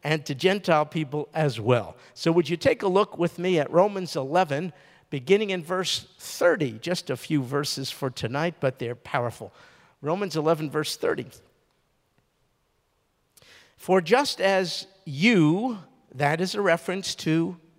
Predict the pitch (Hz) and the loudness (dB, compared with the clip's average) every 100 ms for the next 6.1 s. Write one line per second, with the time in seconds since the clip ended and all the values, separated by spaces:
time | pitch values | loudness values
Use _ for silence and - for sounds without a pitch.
0 | 156 147 240 370 247 180 139 123 113 - | -18 0 2 2 2 4 4 2 -4 -10
1 | _ 143 131 117 110 107 - - - _ | _ 2 4 4 0 -10 -10 -16 -16 _
2 | _ _ _ _ _ 127 143 - 165 156 | _ _ _ _ _ 0 0 0 -4 -4
3 | 151 269 180 123 120 190 180 185 - - | -2 0 0 -2 2 2 2 -2 -6 -6
4 | - - _ _ 139 135 135 143 180 175 | -8 -16 _ _ -4 0 0 2 2 4
5 | 160 139 135 143 - 139 135 110 92 - | 2 2 0 -2 -6 -2 0 0 -2 -12